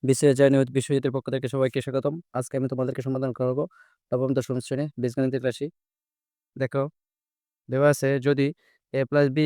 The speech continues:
equal to m, a square plus n s-, b square equal to n এবং a cube plus b cube equal to p cube হলে তবে দেখা যায় যে m cube plus two p cube equal to three M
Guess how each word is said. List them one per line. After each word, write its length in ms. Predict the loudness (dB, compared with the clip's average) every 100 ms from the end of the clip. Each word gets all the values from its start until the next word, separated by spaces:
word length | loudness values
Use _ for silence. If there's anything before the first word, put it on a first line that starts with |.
| 2
equal 200 | 0 -2 2
to 60 | 2 2
m, 40 | -2 _ _ _ _ -8
a 20 | -8
square 200 | -2 -2 0
plus 160 | 0 2
n 40 | 0
s-, 80 | -4 -14 -10 -4
b 20 | -4
square 300 | 2 2 2 -4 -12
equal 220 | -2 0 0
to 80 | 0 -2 -2 0
n 40 | 0 -4 _ _ _ _ -6
এবং 160 | -2 -2 -4 _ _ _ _ -6
a 40 | -4
cube 160 | -2 0
plus 140 | 2 2
b 20 | -2 -4
cube 140 | -2
equal 160 | 0 0
to 60 | 0
p 20 | -4 -4
cube 160 | -6 -8 -20 _ _ _ _ _ _
হলে 200 | 2 4 4 0 _ -2
তবে 200 | 0 2 -2 _ _ _ -2
দেখা 180 | 2 4
যায় 120 | 4 2
যে 60 | 0 0
m 20 | 0
cube 160 | 0 -4
plus 180 | -2 -2 -2
two 100 | -4 -2
p 20 | -2 -2
cube 180 | -4 -6 _ _ _ -12
equal 200 | -6 -6 -4
to 60 | -6 -4
three 180 | -6 -6 -8 _ _
M 160 | -6 -4